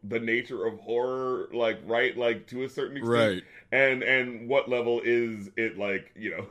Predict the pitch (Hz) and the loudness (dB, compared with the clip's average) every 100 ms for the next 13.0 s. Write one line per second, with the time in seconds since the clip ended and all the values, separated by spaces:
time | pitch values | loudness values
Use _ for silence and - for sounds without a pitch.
0 | - 101 127 - 104 117 95 101 90 92 | -16 -12 -10 -10 -6 -6 -6 -8 -6 -4
1 | 98 104 98 92 101 95 87 104 101 98 | -4 -6 -8 -10 -12 -12 -10 -10 -10 -10
2 | 101 90 113 139 - - - 226 135 180 | -12 -10 -10 -10 -16 -18 -14 -4 0 2
3 | - 190 170 165 - 226 185 190 185 190 | 2 4 6 4 0 -4 2 6 8 8
4 | 180 156 160 151 147 131 156 151 139 143 | 6 2 2 6 8 10 8 4 2 0
5 | 123 120 123 135 131 123 123 120 117 113 | -2 -2 0 0 0 -2 -4 -2 2 2
6 | 113 107 104 - - 160 156 95 104 117 | 2 -2 -2 -4 -6 6 6 6 2 0
7 | 120 117 104 127 113 104 - 104 101 110 | 0 0 0 -4 -6 -8 -6 -6 -4 -6
8 | 104 - 107 95 98 107 98 104 101 98 | -6 -4 -4 -4 -4 -4 -4 -2 -4 -4
9 | 95 87 - 85 90 87 71 85 113 117 | -6 -10 -14 -10 -10 -10 -12 -8 -6 -6
10 | 110 104 - 135 151 147 135 117 104 104 | -6 -8 -6 -6 -2 -2 0 -2 0 -2
11 | 113 117 101 92 90 - - 123 120 101 | 2 2 2 -2 -6 -20 -8 0 0 2
12 | 101 98 120 117 113 98 101 104 101 - | -2 -2 -2 -2 -6 -6 -2 -2 -2 -8